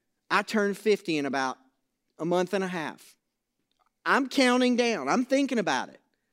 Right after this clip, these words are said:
And I want to live these years that Jesus gave me. Life is a gift given by the King. Are we stewarding it according to his mission and his heart?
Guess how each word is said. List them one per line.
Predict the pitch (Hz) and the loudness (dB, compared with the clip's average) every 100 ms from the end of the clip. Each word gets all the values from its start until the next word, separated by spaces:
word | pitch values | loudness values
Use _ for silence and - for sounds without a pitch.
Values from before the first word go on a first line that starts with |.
| _ _ _ _ _ _ _ _ - | _ _ _ _ _ _ _ _ 0
And | 180 | 4
I | 214 | 6
want | 285 277 | 6 4
to | 247 | 2
live | 247 233 220 202 165 | 4 4 4 -2 -2
these | 214 254 226 | 0 2 2
years | 269 220 190 185 | 2 4 2 -2
that | 151 | -4
Jesus | 147 254 269 254 | 0 0 0 -6
gave | - 226 220 | 0 2 2
me. | 170 139 131 _ _ _ | -2 -6 -8 _ _ _
Life | 170 254 311 330 320 | -2 0 2 2 2
is | 294 | 2
a | 277 | 0
gift | 190 269 339 320 214 180 | 0 2 4 4 2 -2
given | 269 330 320 | 0 2 2
by | 277 | 2
the | 269 | 0
King. | - - 339 247 - - _ - | -2 0 0 0 -6 -14 _ 0
Are | 233 | 2
we | 247 277 | 2 2
stewarding | 247 - - 311 330 330 285 233 | 0 0 0 2 2 2 0 -2
it | 202 - | -4 -10
according | - 302 302 277 | -4 0 2 0
to | 240 | 0
his | 220 285 285 | 0 0 0
mission | 269 285 - 240 | 0 -2 0 0
and | 226 233 | 2 2
his | 277 302 | 0 0
heart? | - 262 185 - | 0 0 0 -4